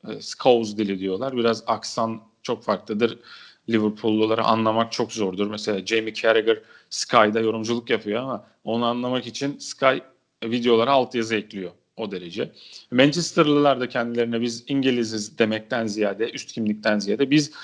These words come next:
e, Mancunian'ız" diyorlar. Yani Manchesterlıyız diyorlar. Onu ayrı bir alt kimlik olarak, e, kullanıyorlar. Ve bu ikisinin maçlarında tabii ki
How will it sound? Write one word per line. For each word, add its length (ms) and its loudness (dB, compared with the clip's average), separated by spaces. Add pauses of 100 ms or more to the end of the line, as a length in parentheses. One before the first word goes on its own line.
(280)
e, 200 4
Mancunian'ız" 920 4
diyorlar. 320 2
Yani 180 0
Manchesterlıyız 840 -2
diyorlar. 400 0 (260)
Onu 320 2
ayrı 280 4
bir 140 0
alt 180 0
kimlik 300 -4
olarak, 360 0 (160)
e, 400 -8 (160)
kullanıyorlar. 640 0 (400)
Ve 140 8
bu 100 8
ikisinin 340 -2
maçlarında 560 4
tabii 280 0
ki 200 -6